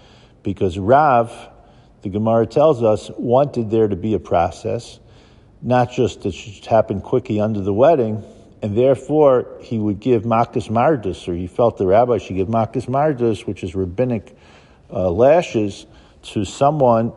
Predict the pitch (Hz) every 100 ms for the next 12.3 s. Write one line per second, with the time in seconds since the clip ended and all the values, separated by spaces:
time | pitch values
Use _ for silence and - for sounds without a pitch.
0 | - - 110 123 123 120 104 110 101 101
1 | - - 101 85 - 101 85 113 - -
2 | 71 - 101 101 - 104 156 151 131 117
3 | - 160 147 110 - - - - _ -
4 | - 120 131 131 123 - - - 127 131
5 | 165 143 147 139 147 135 147 147 - 160
6 | 156 - 120 113 - 101 92 120 127 113
7 | - 107 110 110 - 92 90 87 87 -
8 | - - 90 - 101 - - 101 92 -
9 | - - 92 - - 117 110 98 95 -
10 | 98 92 90 - 92 110 156 143 120 123
11 | 117 107 92 120 113 107 107 - 139 165
12 | 147 110 -